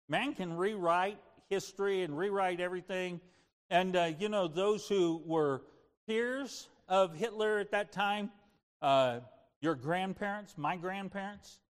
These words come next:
um, they're gone. Our lives have moved on, right? It, it just seems like, you know, we live so, so hard to make an impact on the world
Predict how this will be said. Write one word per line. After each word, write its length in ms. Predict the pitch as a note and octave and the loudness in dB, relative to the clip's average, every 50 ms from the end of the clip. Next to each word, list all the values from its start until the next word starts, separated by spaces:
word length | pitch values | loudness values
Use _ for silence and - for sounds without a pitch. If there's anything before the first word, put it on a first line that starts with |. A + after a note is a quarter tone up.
| _ _ _ _ _ _ _ _ _ - | _ _ _ _ _ _ _ _ _ -2
um, 360 | C#3+ C#3+ C#3 C3+ C3+ C3 B2 - C3+ C#3 | -2 -2 -2 -4 -6 -10 -12 -12 -6 -2
they're 140 | D3+ G3 | -2 -2
gone. 340 | F3 E3 F3+ F#3+ F#3+ D3+ G#2 F#2 E2 - _ _ _ _ _ _ _ _ _ _ _ _ _ _ _ _ _ _ _ _ - | 0 0 0 0 0 -2 -6 -10 -16 -20 _ _ _ _ _ _ _ _ _ _ _ _ _ _ _ _ _ _ _ _ 2
Our 120 | D3 E3 | 4 4
lives 360 | E3+ E3+ F3+ F3+ F3+ E3 - | 6 6 4 4 2 0 -6
have 80 | - D3+ | -8 -6
moved 320 | D3 E3 F3+ F3 D#3 D3 | -6 -6 -6 -6 -4 -2
on, 240 | F3 E3 C#3+ B2 A2+ | -2 -2 -2 -4 -4
right? 260 | A#2 B2 C3+ - - - - _ _ _ _ _ _ _ _ _ _ _ _ _ _ _ - | -4 -4 -4 -4 -8 -12 -20 _ _ _ _ _ _ _ _ _ _ _ _ _ _ _ -8
It, 180 | B2+ B2+ C3 C3+ | -8 -8 -8 -10
it 180 | D3 C#3+ C3+ - | -10 -10 -8 -4
just 280 | F3+ G3 F3+ - - | -4 -4 -4 -4 -6
seems 360 | - A3 A3 A3 G#3+ G3 D3+ | -6 -6 -6 -6 -6 -4 2
like, 260 | F3+ F3+ F3 E3 D3 - - - - - - _ _ | 6 6 6 6 4 0 -10 -20 -20 -20 -20 _ _
you 120 | - F3 F#3 | -2 0 2
know, 120 | G3 F#3 | 2 2
we 180 | F3 E3 E3+ E3 | 2 2 2 2
live 340 | E3+ F#3+ A3+ B3 B3 - - - | 4 4 4 4 4 2 -4 -4
so, 520 | - G#3+ F3+ E3+ D#3+ D#3 D#3 D3+ C#3 - - - | 0 2 4 4 4 2 0 -2 -8 -14 -18 -14
so 260 | - - G3 F3 D#3 | -2 2 4 4 4
hard 560 | D#3 - - G#3+ A#3 A#3 A#3+ A#3+ A#3 A#3 G3 - | 2 2 4 6 6 6 6 4 2 0 -4 -6
to 120 | - F#3+ | -8 -6
make 200 | E3+ E3+ E3 - | -4 -6 -6 -8
an 120 | E3 D#3 E3+ | -10 -10 -6
impact 560 | F#3 A#3 B3+ A#3 - - A3 G#3 G#3+ - G3+ | -6 -6 -6 -6 -8 -8 -8 -8 -6 -4 -4
on 140 | F3+ E3 D#3 | -4 -4 -6
the 60 | D#3 | -4
world 560 | D3+ D3 F#3 G#3 A3 A#3 A#3+ A#3+ A#3 A#3 | 0 2 2 4 6 4 4 2 0 -4